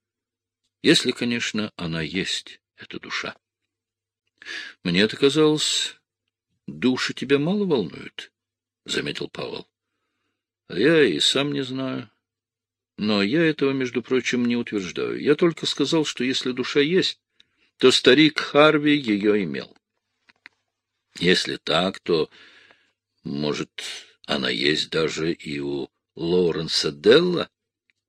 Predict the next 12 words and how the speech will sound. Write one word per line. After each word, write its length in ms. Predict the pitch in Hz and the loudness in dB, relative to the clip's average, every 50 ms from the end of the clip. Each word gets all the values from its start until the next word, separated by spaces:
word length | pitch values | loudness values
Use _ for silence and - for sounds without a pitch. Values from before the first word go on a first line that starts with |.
| _ _ _ _ _ _ _ _ | _ _ _ _ _ _ _ _
Вряд 480 | 92 135 143 139 127 117 110 98 - | 6 8 10 12 12 10 8 8 4
ли, 140 | 107 120 - - _ _ _ _ _ _ _ - - - | 0 -2 -2 -4 _ _ _ _ _ _ _ -20 -4 2
но 260 | 147 156 139 139 151 | 4 6 8 8 8
всё 220 | 175 - - 117 117 | 6 6 4 4 4
возможно. 520 | 131 113 87 76 65 64 62 - - - - _ _ _ _ _ _ _ _ _ _ _ - - - - - _ | 4 2 0 -2 -6 -6 -8 -8 -12 -16 -18 _ _ _ _ _ _ _ _ _ _ _ -12 -12 -12 -12 -2 _
Эй, 360 | - 139 180 160 - - - _ _ _ _ _ _ _ _ _ _ _ _ _ _ | 8 8 10 8 6 2 -2 _ _ _ _ _ _ _ _ _ _ _ _ _ _
а 140 | - 156 | -6 -6
ты 140 | - - 160 | -2 2 2
у 80 | 185 202 | 2 4
нас 340 | 170 143 - 202 175 - - | 4 2 2 2 0 0 -2
философ, 840 | - - - 202 196 143 135 190 233 214 190 - - 110 - - | -4 4 6 8 8 8 8 6 6 4 2 2 0 0 0 -2
Вилли. 480 | - 92 131 175 143 87 73 73 - | -2 0 2 2 2 0 -2 -4 -8